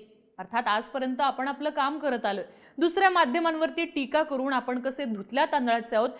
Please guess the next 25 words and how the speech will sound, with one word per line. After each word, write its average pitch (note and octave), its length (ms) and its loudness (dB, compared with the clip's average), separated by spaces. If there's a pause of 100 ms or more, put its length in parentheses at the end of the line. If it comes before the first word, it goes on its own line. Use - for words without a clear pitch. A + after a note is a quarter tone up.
(180)
हे E4+ 80 4
सुद्धा F4+ 240 2
आपल्याला D4 360 2
सांगायचं G#3 520 -4
नाहीये. G#3 240 -4 (460)
खरं G#3 220 -6
तर A#3+ 100 -4 (100)
उद्या, A#3 320 2
परवा, B3+ 480 0
तेरवा C#4 440 4 (260)
आम्ही D#4+ 320 6
सुद्धा G4 360 4
अजितदादांचे D#4+ 720 2
उत्तराधिकारी F#4 760 2
कोण C4+ 260 2 (220)
याची G4+ 320 2
चर्चा C#4 320 2
करूच. G3 420 -8 (280)
पण G3 100 -8
सांगण्याचा G#3 520 -6
मुद्दा B3 280 -2
हाच C4+ 320 -2
आहे A#3 160 -2
की - 340 -6
किमान E4 340 0